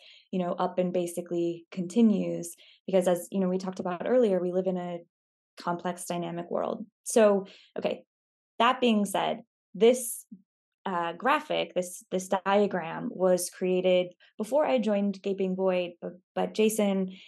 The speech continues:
and, uh, uh, and B J Fogg met. B J Fogg is the author of Tiny Habits. He is the director of the Stanford Design Lab. I know you're familiar.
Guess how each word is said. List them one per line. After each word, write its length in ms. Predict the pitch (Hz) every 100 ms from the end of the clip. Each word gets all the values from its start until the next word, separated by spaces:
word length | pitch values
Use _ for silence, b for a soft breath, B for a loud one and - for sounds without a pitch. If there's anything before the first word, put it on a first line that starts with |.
| B _
and, 580 | 196 190 180 180 180 180 - -
uh, 360 | 165 160 160 - - - - _ _ -
uh, 220 | 175 160 -
and 100 | 190
B 140 | 214
J 160 | 220 208
Fogg 400 | 196 190 180 185
met. 300 | 190 226 -
B 100 | 214
J 180 | 214 208
Fogg 260 | 196 190 190
is 140 | 185
the 80 | 185
author 420 | - 190 180 180
of 100 | 175
Tiny 300 | - 180 180
Habits. 500 | 208 208 214 208 -
He 440 | - 180 180 185 B B B
is 120 | 185 185
the 80 |
director 320 | 185 180 180 185
of 100 | 175
the 80 |
Stanford 480 | 185 196 185 185 190
Design 320 | 185 185 175 185
Lab. 340 | 180 180 180 -
I 200 | - 196 - _ _ 240 -
know 220 | - 175
you're 80 | 170
familiar. 560 | 170 190 202 190 180